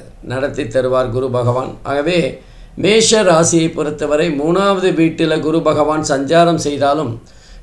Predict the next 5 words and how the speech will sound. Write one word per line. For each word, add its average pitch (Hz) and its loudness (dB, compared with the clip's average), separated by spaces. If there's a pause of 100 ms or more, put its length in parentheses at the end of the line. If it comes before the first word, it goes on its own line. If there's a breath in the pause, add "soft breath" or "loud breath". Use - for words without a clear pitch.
(120)
குருவினுடைய 196 4
பார்வை 180 2
மிக 156 2
அற்புதமா 160 0
இருக்கிறதுனால 139 -2